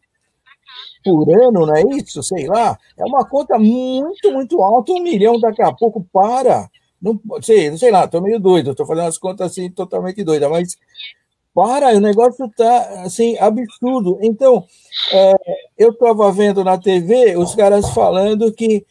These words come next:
"Ah, não, já tamo preparando aí a zona verde, tal, que já tem gente quase na amarela", tal. Meu, os caras tão preparando, João, o Natal.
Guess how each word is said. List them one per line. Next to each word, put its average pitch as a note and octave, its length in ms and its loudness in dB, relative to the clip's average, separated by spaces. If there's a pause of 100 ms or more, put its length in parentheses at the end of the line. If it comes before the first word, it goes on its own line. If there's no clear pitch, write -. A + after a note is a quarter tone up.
(300)
"Ah, - 180 4
não, G#3+ 240 4
já E3 140 0
tamo G#3 380 0
preparando F#3 720 0
aí F3+ 340 2
a D3+ 220 2
zona D3 400 0
verde, F#3 760 2 (520)
tal, F#3+ 400 2
que E3 160 -6
já E3+ 180 0
tem F3 240 -4
gente E3 300 -4
quase E3 340 -2
na D#3 100 -2
amarela", F3+ 680 4
tal. G3+ 220 -2 (380)
Meu, A3 320 2
os D#3+ 180 -4
caras A3+ 260 4
tão B3+ 160 2
preparando, A#3+ 720 0
João, F#3+ 300 2
o G3+ 120 4
Natal. B3 800 2